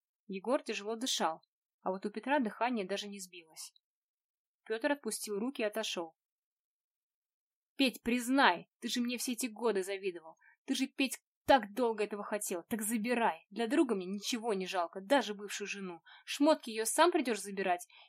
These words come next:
или подождешь, когда она из отпуска приедет? Только имейте в виду, сына я вам не отдам».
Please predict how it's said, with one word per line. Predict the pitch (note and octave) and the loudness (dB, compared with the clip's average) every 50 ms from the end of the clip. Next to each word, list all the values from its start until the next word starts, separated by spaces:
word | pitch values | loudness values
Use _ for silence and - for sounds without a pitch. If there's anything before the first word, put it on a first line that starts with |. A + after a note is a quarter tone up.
| - | 2
или | - E4 E4+ | 4 6 6
подождешь, | E4 E4+ D4 D4+ D4 - A#3 G#3+ G#3+ F#3 - | 6 6 6 8 8 8 8 4 2 2 2
когда | - G#3+ G#3+ A3+ | 0 -2 -2 0
она | A3+ A#3 A#3 | 0 -2 -2
из | A3 A3+ | 0 -2
отпуска | G#3 - - F#3 - - G3 | -2 -2 -4 -10 -8 -8 -8
приедет? | - G3+ F#3+ F#3 F3+ E3+ F3 - _ _ _ _ _ _ _ _ _ _ | -6 -6 -6 -6 -6 -8 -12 -14 _ _ _ _ _ _ _ _ _ _
Только | - A3 G3+ - - B3 | -4 -4 -4 -2 0 2
имейте | B3 B3 C4 B3 A#3 - B3+ | 2 2 2 2 0 -2 -4
в | |
виду, | B3 A#3+ G#3 G#3+ F3+ | -4 -2 -2 -2 -2
сына | - - - - D4 D4+ C4+ | -2 -2 0 2 4 6 6
я | A3 G3 F#3 F3+ | 6 4 4 2
вам | F3+ F3 F3 | 2 0 0
не | F#3+ G#3+ | 0 2
отдам». | A3+ A#3 G#3+ G3 G3+ F#3+ F3 E3+ E3 | 2 2 2 2 2 2 2 0 -2